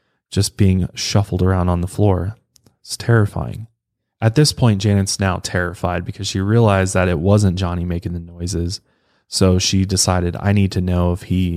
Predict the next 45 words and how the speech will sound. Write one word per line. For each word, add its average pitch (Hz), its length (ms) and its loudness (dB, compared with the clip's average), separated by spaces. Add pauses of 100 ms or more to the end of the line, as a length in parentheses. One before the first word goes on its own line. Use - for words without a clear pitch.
is 87 140 -4
hearing 90 460 -4 (180)
what 90 160 -6
I'm 92 220 2
hearing." 80 360 -8 (440)
So - 160 2
she 147 200 4
starts 127 300 2
shaking 113 420 2
him, 104 280 -2
trying 107 260 0
to 104 80 2
get 104 100 2
him 98 80 0
to 92 60 -2
wake 87 260 -4
up. 101 300 0
And 98 180 -2
when 95 120 2
he 95 80 0
finally 113 440 2
did, 90 420 0 (480)
she - 180 0
whispered 113 440 2
to 92 100 -2
him 92 400 -2 (240)
about 92 460 0
whether 113 300 4
or 110 60 4
not 107 480 0
he 110 180 -10
could 104 200 -4
hear 110 300 -2
any 113 220 2
of 110 60 2
the 107 80 2
same 107 340 -2
noises 104 520 -2
coming 101 360 -2
from 95 280 -2
the 90 80 -6
chair 110 360 0
in 90 100 -2
their 85 140 -4
room. 101 480 -2